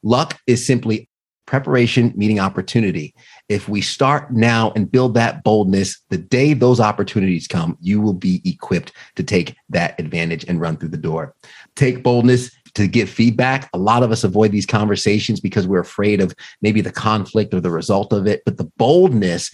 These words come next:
is addressing it and being candid and saying it when it comes to mind, saying when it's fresh and not pent up with all the emotion behind it. That's when the message kind of gets distorted. And finally, that will never work. Success in business often comes from those who,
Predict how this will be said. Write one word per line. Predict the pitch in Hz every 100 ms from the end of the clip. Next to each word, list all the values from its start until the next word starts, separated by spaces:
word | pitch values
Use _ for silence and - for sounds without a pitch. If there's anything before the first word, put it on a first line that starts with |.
| - - - -
is | 117
addressing | 107 101 113 120 - 101
it | 95
and | 98
being | 120 123 117
candid | - 110 117 98 87 - - -
and | 95
saying | - 190
it | 226
when | 180
it | 160
comes | 151 139 131
to |
mind, | 95 95 92 80
saying | - 147 156
when | 135
it's | -
fresh | - 110 101
and | 92
not | 98 101 -
pent | 107 -
up | 101
with | 90 95
all | 95
the | 87 85
emotion | 82 95 101 - 82
behind | 73 - 78 -
it. | - - -
That's | 95 123 127
when | 123
the | 110
message | 107 110 95 -
kind | 107 98
of |
gets | 92 92
distorted. | - 92 - 90 85 85 - _ - _
And | 95 90
finally, | 120 117 117 113 113 113 - _ _ _ _ _ _ _
that | 113 120 117
will | 107
never | 101 101
work. | 95 85 - - _ _ _
Success | - - 123 117
in | 113
business | 107 107 107 101
often | 98 98 - 92
comes | 98 92 92 -
from | - 90
those | 90 95 101 95
who, | 113 92 85